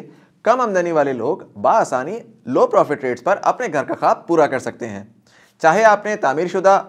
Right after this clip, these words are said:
फ्लैट या घर ख़रीदना हो, या आपने तामीरशुदा घर को बढ़ाना हो,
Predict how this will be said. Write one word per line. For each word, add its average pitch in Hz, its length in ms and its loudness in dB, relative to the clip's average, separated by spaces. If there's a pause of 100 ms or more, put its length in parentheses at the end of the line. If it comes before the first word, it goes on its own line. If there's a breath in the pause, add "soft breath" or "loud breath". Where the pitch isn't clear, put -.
फ्लैट 147 300 4
या 175 120 2
घर 123 180 -6
ख़रीदना 131 340 -4
हो, 147 140 -4 (600 soft breath)
या 220 120 2
आपने 240 200 0
तामीरशुदा 185 480 0
घर 135 180 -2
को 165 140 -2
बढ़ाना 135 420 2
हो, 101 240 -10